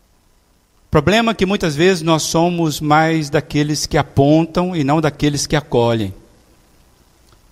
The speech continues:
Que possamos ser aqueles que, mesmo correndo o risco de sermos cancelados,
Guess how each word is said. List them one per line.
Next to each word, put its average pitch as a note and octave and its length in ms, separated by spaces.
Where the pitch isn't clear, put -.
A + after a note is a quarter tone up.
Que D3 100
possamos E3 460
ser D#3+ 280
aqueles D#3 540
que, C#3+ 280
mesmo F#3+ 440
correndo E3+ 340
o E3 40
risco D3+ 300
de - 60
sermos D3+ 400
cancelados, A#2 1300